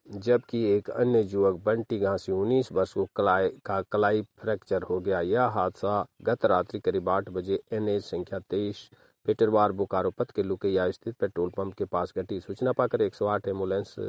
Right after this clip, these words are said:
से दोनों घायलों को पेटरवार स्थित सामुदायिक स्वास्थ्य केंद्र में इलाज के लिए भर्ती कराया गया, जहां प्राथमिक उपचार के बाद, अ, सदर अस्पताल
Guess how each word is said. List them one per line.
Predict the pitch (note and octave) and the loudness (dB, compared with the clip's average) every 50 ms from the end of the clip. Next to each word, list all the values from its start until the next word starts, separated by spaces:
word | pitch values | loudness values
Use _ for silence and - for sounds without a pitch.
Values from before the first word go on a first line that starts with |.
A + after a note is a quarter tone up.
| G#2 - - - - - _ _ | -8 -10 -16 -20 -20 -20 _ _
से | - G2+ F#2 | -6 -6 -2
दोनों | F2 G2+ G2 G2+ G2 F#2 | 0 2 2 4 2 2
घायलों | G2 G2+ G2+ G2+ G#2 G2+ | 2 2 2 2 2 2
को | A#2 | 0
पेटरवार | - - G#2 - G2+ G2 F#2+ F2+ F#2 F#2 | 0 0 0 0 0 0 2 2 2 0
स्थित | - - G#2+ G#2+ - | -2 -4 -6 -6 -6
सामुदायिक | - F#2 F#2 G2 F#2 F#2+ F#2+ F#2+ | -6 -6 -4 -4 -4 -4 -4 -4
स्वास्थ्य | - - E2+ F2+ F#2 - _ | -4 -6 -4 -4 -4 -6 _
केंद्र | - G2+ F#2+ F#2+ G2 | -8 -6 -6 -4 -4
में | G#2+ A#2 | -4 -4
इलाज | A#2 G2+ F#2 F2+ F2+ - | -4 -2 -2 -2 -4 -6
के | - F2+ | -8 -6
लिए | F#2+ | -6
भर्ती | G2 G#2 - - F2 | -6 -6 -6 -8 -10
कराया | - F#2 F2 F2+ F2 F#2 | -8 -4 -4 -2 -2 0
गया, | F#2+ F#2+ F#2 | 0 0 -2
जहां | E2+ F2+ G2 A2 | -2 -4 -6 -6
प्राथमिक | G#2+ - A#2+ A2+ - - - C#3 C#3 - | -4 -2 -2 -2 -2 -4 -8 -10 -8 -8
उपचार | A2+ - - G2 G2 G#2+ | -10 -8 -6 -6 -6 -4
के | - F#2+ | -4 -6
बाद, | F#2 F#2+ F#2+ F#2+ G#2+ | -4 -4 -6 -6 -8
अ, | - - _ - - - - _ _ _ _ F#2+ F#2+ G2 G2+ G2+ G2 | -10 -18 _ -20 -20 -20 -20 _ _ _ _ -6 -2 0 2 2 0
सदर | F#2 - A2+ A2 A#2+ A#2 G#2+ | 0 0 -2 0 2 4 4
अस्पताल | G2+ F2+ - - - F#2 - - G2 G2 F#2+ F#2+ | 4 2 2 -2 -8 -6 -2 0 0 0 0 -2